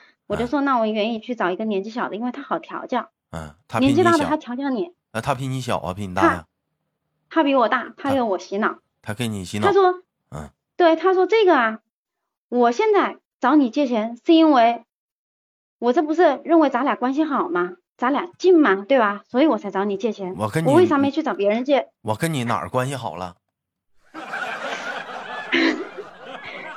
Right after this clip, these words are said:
Speaker 1: 我那个时候就觉得，哎，他说的好像也有道理啊，他没有找人家借，
Speaker 2: 啊，姐，
Speaker 1: 找我借。
Speaker 2: 姐，姐，姐，来一句，那，那时候你离没离呢？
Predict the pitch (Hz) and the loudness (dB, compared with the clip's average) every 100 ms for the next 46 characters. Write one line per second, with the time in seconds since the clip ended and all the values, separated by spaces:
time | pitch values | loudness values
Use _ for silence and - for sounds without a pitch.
0 | 906 622 659 698 698 719 587 440 494 523 | -14 -12 -8 -8 -8 -10 -12 -10 -12 -12
1 | - - - 294 277 494 539 440 320 294 | -16 -12 0 4 6 6 6 4 2 2
2 | 330 330 254 262 - _ _ 302 370 392 | 4 4 4 4 0 _ _ 4 6 4
3 | 392 427 427 427 330 277 359 320 320 226 | -4 -4 -2 0 2 6 8 8 4 4
4 | 349 339 220 202 180 220 349 - 392 269 | 4 6 4 2 0 0 4 4 4 2
5 | 202 214 302 311 302 233 269 233 190 101 | 0 0 0 2 0 2 2 2 2 0
6 | 85 120 127 - 98 101 98 107 139 107 | 0 0 0 -4 -6 0 4 4 2 -2
7 | 107 151 214 196 120 143 113 98 101 139 | 0 2 2 2 0 -2 -2 -4 -4 -4
8 | 139 98 104 104 | -4 -6 -10 -12